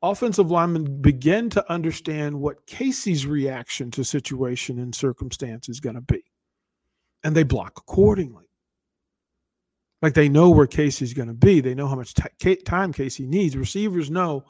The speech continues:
in this situation and circumstance, where does Casey need me and when? And that's just as important. Like, within this system, it's very important. Anthony Grant, knowing,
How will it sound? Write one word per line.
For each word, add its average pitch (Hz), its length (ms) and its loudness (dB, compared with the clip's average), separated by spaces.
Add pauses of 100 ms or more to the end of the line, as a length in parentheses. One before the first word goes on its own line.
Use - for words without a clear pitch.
(340)
in 139 220 -4
this 196 180 2
situation 175 580 -8
and 151 80 -10
circumstance, 135 680 -10
where 135 600 -4
does 139 380 -6
Casey 143 460 -8
need 156 480 -2
me 123 300 -10 (960)
and 139 300 0
when? 135 280 6 (1080)
And 139 100 -6
that's 147 240 -4
just - 400 -2
as 131 120 0
important. 131 380 -4 (1080)
Like, 131 140 -2
within 139 340 4
this 175 160 6
system, 151 400 2
it's 147 220 2
very 139 280 6
important. 123 360 -2 (1700)
Anthony 165 280 0
Grant, 143 280 0 (1080)
knowing, 139 420 -2